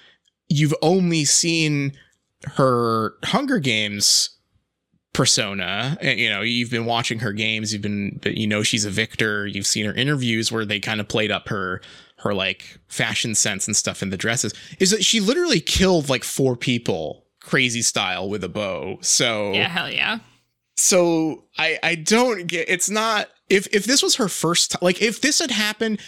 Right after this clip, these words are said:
Speaker 1: this almost feels like a plot line that,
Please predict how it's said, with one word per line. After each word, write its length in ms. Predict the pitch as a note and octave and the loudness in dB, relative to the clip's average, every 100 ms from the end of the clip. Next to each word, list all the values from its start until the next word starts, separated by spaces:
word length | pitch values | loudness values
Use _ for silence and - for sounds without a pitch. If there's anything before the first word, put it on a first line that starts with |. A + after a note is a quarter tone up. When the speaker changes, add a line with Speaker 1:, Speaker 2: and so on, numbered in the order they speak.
| - | 0
Speaker 1:
this 160 | C4+ | 0
almost 400 | - C#4+ A4+ - | 2 2 2 0
feels 320 | - A#3 A#3 G3 | 2 2 2 2
like 340 | F#3 E3+ - _ _ _ _ _ E3 | 0 -2 -8 _ _ _ _ _ -6
a 80 | |
plot 420 | D3+ F3+ D#3+ D#3 - | -4 0 2 2 2
line 360 | E3+ F3 F3 | 2 2 0
that, 140 | E3 | -2